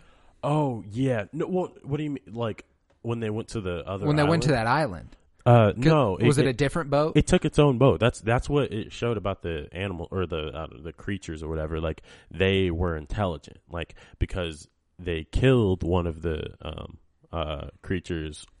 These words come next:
Speaker 1: when they were escaping. And then, uh, Cillian Murphy was on the beach, and he
Speaker 2: Yeah.
Speaker 1: peeks around that corner, sees the boat. That was the other boat that was there that it had crashed into. So
Speaker 2: Yeah.
Speaker 1: it found out how to drive that across the, the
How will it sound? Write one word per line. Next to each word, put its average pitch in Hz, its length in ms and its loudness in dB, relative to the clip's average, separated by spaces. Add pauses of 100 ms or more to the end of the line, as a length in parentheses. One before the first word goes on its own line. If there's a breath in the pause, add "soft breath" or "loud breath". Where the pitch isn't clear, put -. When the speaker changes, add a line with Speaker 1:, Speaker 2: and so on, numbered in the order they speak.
(100)
Speaker 1:
when 80 540 -6
they 92 120 -6
were 76 200 -8 (120)
escaping. 82 720 -8 (340 soft breath)
And 85 220 -8
then, 78 380 -10 (160)
uh, 78 300 -6 (640)
Cillian 101 320 0
Murphy 90 380 -6
was 85 160 -2
on 82 120 -10
the 73 60 -16
beach, 90 480 -16
and 78 100 -10
he 80 120 -8
Speaker 2:
Yeah. 92 240 -8
Speaker 1:
peeks - 240 2
around 90 100 -2
that 82 140 -6
corner, 92 240 -4
sees 90 300 -6
the 73 100 -8
boat. 95 340 2 (160 loud breath)
That 92 180 -2
was 90 180 -14
the 76 200 -12
other 90 180 -6
boat 92 300 -4
that 87 160 -8
was 82 160 -12
there 87 180 -6
that 78 180 -10
it 82 120 -8
had 76 140 -16
crashed 85 360 -12
into. 85 300 -14 (320 loud breath)
So 90 120 -6
Speaker 2:
Yeah. 85 80 -6
Speaker 1:
it - 140 -16
found 85 280 -6
out 80 180 -8
how 90 140 -14
to 73 80 -20
drive 85 500 -4
that 73 380 -8
across 80 580 -12
the, 67 280 -16 (300)
the 69 220 -8